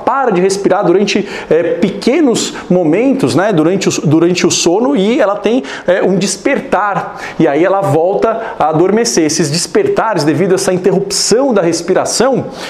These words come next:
que é a apneia, eles levam a um prejuízo muito importante da qualidade do sono e levam a uma série de, de repercussões clínicas. Então, se você tem a suspeita de apneia, polissonografia pode ajudar. Se você tem a suspeita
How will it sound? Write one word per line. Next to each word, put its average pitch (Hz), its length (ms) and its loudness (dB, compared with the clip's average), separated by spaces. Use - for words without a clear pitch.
que - 140 2
é 151 40 2
a 156 60 2
apneia, 160 640 0
eles 165 340 2
levam 175 300 2
a - 20 0
um 196 60 -2
prejuízo 214 680 2
muito 220 300 0
importante 214 580 -2
da 143 120 0
qualidade 165 580 0
do 233 100 2
sono 220 400 0
e 139 40 2
levam 165 280 2
a 185 260 -2
uma 151 140 2
série 185 260 0
de, 190 220 2
de 170 80 0
repercussões 202 800 0
clínicas. 151 500 0
Então, 143 240 0
se 214 100 -4
você 202 280 0
tem 269 160 0
a 240 60 2
suspeita - 840 -2
de 180 80 2
apneia, 165 520 0
polissonografia 175 640 0
pode 202 240 0
ajudar. 208 560 0
Se - 160 0
você 208 300 0
tem 277 160 0
a 262 80 0
suspeita - 1040 -2